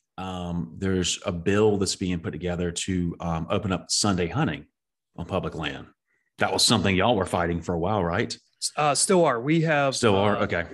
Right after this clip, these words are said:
Speaker 2: we now have three days that we're allowed to hunt on Sundays. Um,
Speaker 1: A month or a season?
Speaker 2: Season.
Speaker 1: Oh.
Speaker 2: Uh, yeah. So, okay. So look,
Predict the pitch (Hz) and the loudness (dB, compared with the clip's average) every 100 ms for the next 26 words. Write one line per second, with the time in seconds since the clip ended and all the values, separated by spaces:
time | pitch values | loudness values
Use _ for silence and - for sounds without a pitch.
0 | - 165 165 160 151 135 - - 165 202 | -6 0 2 4 2 -2 -4 -4 0 2
1 | 208 127 143 - - 139 127 123 120 113 | 4 2 0 -6 -10 -10 -8 -6 -6 -10
2 | - 127 120 113 - 113 110 110 - - | -16 -16 -16 -12 -12 -12 -16 -16 -18 -20
3 | _ _ _ _ 123 117 110 107 110 - | _ _ _ _ -6 -4 -2 -4 -8 -18
4 | _ _ _ 110 101 127 170 - 104 87 | _ _ _ -4 -2 0 -2 -4 -4 -4
5 | - 120 92 76 76 - _ _ _ - | -4 -6 -6 -8 -14 -20 _ _ _ -2
6 | 170 147 131 143 - _ _ _ - 117 | 2 2 0 -6 -10 _ _ _ -6 -2
7 | 85 - 127 123 - 175 165 127 143 - | -2 -2 -2 0 -2 0 2 2 0 2
8 | 170 160 160 170 147 131 165 151 151 143 | 4 2 0 -4 -4 -4 -2 -2 -4 -10